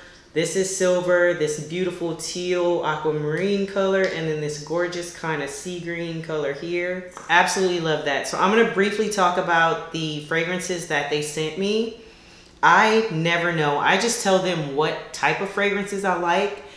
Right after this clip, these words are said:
and they always send something similar to what I like, but then they also send something different. So I've actually found some fragrances that I didn't know I was gonna like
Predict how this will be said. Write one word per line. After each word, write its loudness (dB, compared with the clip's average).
and 0
they 4
always 6
send 0
something -2
similar 0
to 0
what 2
I 2
like, 2
but -4
then -2
they -2
also 0
send -6
something -4
different. -4
So 2
I've 4
actually 6
found 2
some -4
fragrances 0
that 0
I 4
didn't 2
know 2
I 4
was -2
gonna 0
like 0